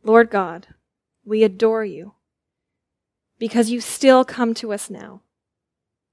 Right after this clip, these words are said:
You come to us through other people and their love and concern for us. You come to us through men and women who need our help.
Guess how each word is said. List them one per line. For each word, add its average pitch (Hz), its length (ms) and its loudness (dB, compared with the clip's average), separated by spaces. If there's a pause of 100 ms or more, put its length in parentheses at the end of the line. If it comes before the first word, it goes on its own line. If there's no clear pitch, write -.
(260)
You 226 160 -4
come 269 300 -2
to 277 140 -8
us 262 160 -6
through - 260 -8
other 269 220 -2
people 226 500 -10 (300)
and 202 140 -4
their 196 120 -8
love 196 260 -6
and 202 140 -12
concern 196 460 -16
for - 160 -18
us. - 400 -20 (920)
You 214 140 0
come 240 320 -2
to 254 160 -8
us 220 160 2
through 226 220 -6
men 208 280 -4
and 190 220 -12
women 214 300 -8
who 214 180 -10
need 190 240 -12
our 160 120 -18
help. - 340 -18